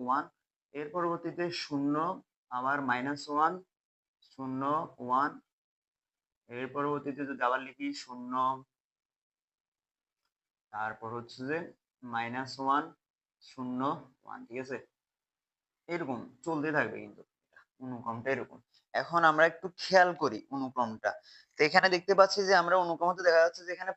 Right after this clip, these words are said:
প্রথম চারটা, এক, দুই, তিন, চার, এই চারটা পদের যোগফল কি কত? জিরো, জিরো যোগ করলে জিরো হয়, আর মাইনাস ওয়ান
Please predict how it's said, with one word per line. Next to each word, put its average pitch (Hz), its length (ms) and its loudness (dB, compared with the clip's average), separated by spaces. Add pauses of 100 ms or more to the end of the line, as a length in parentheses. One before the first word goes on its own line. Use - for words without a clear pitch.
প্রথম 160 220 -4 (140)
চারটা, 127 460 -2 (1200)
এক, 147 260 2 (240)
দুই, 156 200 0 (160)
তিন, 151 160 -6 (160)
চার, 117 160 4 (220)
এই 147 140 -10
চারটা 143 380 -2
পদের 180 280 2
যোগফল 147 380 -4
কি - 160 -20
কত? 151 160 -8 (640)
জিরো, 131 200 -4 (100)
জিরো 170 180 0 (120)
যোগ 170 100 0 (100)
করলে 156 160 2 (100)
জিরো 151 180 -2 (120)
হয়, 170 160 8 (100)
আর 123 80 6 (100)
মাইনাস 143 380 -2
ওয়ান 160 140 -2